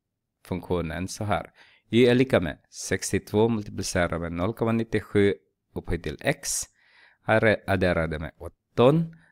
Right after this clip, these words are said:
där x är tiden i minuter. Beräkna och tolka y-värdet då x är noll. Det vill säga, kan vi kanske titta här. Vi behöver ingen miniräknare med det. Ja, i alla,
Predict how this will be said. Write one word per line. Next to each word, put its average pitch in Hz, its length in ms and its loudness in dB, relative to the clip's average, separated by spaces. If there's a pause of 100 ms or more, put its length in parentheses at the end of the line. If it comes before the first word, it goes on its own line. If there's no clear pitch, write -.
(140)
där 92 160 -2
x - 320 -8
är 87 100 -4
tiden 82 640 -8
i 82 120 -6
minuter. 82 600 -8 (920)
Beräkna 90 720 0
och - 200 -10
tolka 110 480 0
y-värdet 85 680 -2
då 85 680 -6 (680)
x - 380 -12
är 104 100 -2
noll. 101 400 0 (1200)
Det - 280 -8
vill 73 180 -8
säga, 127 720 2 (840)
kan 82 140 -6
vi 71 180 -8
kanske - 380 -12
titta - 320 -16
här. 85 320 -12
Vi 90 160 -2
behöver 85 420 -2
ingen 82 260 -2
miniräknare 85 580 -4
med 76 160 -6
det. 73 140 -10
Ja, 80 180 -4
i 62 100 -6
alla, 50 240 -10